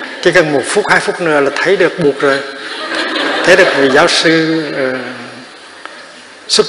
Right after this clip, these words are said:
chúng đó rồi. Vậy mà tỉnh dậy lúc đó, tiếc quá trời quá đất,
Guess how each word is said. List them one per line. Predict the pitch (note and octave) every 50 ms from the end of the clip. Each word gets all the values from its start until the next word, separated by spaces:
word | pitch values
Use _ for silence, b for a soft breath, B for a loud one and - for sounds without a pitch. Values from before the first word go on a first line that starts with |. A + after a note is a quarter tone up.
| - -
chúng | F#3+ F3 G3
đó | G3 F#3+ E3+
rồi. | E3+ E3 D3+ C#3 - - - - - - - - - - - - - - -
Vậy | G#3 F#3 D3
mà | C3+ C3 -
tỉnh | E3 E3+ F3+ G3
dậy | F#3+ C#3
lúc | B2+ C3 E3+ E3+ E3+
đó, | D3+ C#3 C#3 F3 F#3 - - - - - -
tiếc | - F#3 G3+ G3 - - -
quá | F#3+ G3 F#3+ - -
trời | - - C3 C3 - A#2+ -
quá | D#3+ E3
đất, | D3+ F3